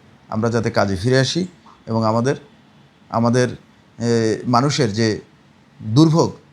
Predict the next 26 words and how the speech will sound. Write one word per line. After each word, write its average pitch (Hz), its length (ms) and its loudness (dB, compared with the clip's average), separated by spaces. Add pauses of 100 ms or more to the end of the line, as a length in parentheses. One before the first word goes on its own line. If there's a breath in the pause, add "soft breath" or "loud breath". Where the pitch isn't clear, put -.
(100)
এই 123 60 -2
দুর্ভোগ 120 540 -4
যেন 120 240 -4
কমে 117 260 -4
আসে। 98 240 -6 (920 soft breath)
সকল 180 380 2
কর্মচারী 175 500 0
কাজ 147 260 0
করলেও 151 360 -2 (200)
যেখানে 139 320 -2
আমাদের 147 300 -2
দুর্ভোগের 139 400 0
শেষ - 380 -2
নাই, 104 160 -2 (480)
সেখানে 135 440 -2
সকল 151 380 -2
কর্মচারী 143 480 0
কাজ 127 260 0
থেকে 147 220 -6
চলে 127 260 -2
গিয়েছে, 120 400 -4 (520 soft breath)
এটা 147 180 2
অত্যন্ত 165 420 -2
একটা 147 280 0
অভাবনীয় 151 540 2
পরিবেশ। 110 540 -6